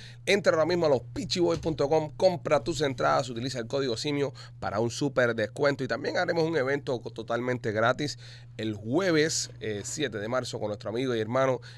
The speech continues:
el abogado Miguel Inda Romero, que estaremos respondiendo todas sus dudas de inmigración. Seguimos, señores, hablando.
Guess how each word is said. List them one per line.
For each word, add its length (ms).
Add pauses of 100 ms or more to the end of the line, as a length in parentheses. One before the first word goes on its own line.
(100)
el 100
abogado 480
Miguel 680
Inda 440
Romero, 480
que 80
estaremos 340
respondiendo 440
todas 300
sus 140
dudas 340 (280)
de 200
inmigración. 880 (280)
Seguimos, 460
señores, 340
hablando. 480